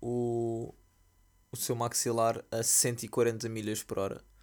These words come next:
Ou seja, isto em quilómetros devem ser duzentos e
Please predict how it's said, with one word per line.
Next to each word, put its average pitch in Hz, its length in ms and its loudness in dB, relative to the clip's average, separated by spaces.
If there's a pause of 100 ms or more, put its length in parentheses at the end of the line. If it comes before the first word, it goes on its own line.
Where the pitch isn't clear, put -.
(1400)
Ou 117 60 -2
seja, 110 240 2
isto - 180 -4
em 123 80 -2
quilómetros 123 760 0
devem 117 300 2
ser 117 260 0
duzentos 117 1200 -2
e 120 580 -2